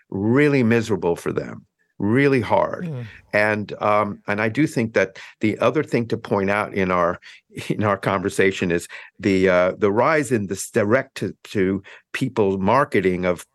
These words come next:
Speaker 1: of companies like Cerebral
Speaker 2: Yes.
Speaker 1: and,
Speaker 2: Yes.
Speaker 1: uh, Dun, uh,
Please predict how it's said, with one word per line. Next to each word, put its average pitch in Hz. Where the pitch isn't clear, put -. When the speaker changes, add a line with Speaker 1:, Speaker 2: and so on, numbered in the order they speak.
Speaker 1:
of -
companies 101
like 87
Cerebral 95
Speaker 2:
Yes. -
Speaker 1:
and, 92
Speaker 2:
Yes. -
Speaker 1:
uh, 87
Dun, 131
uh, -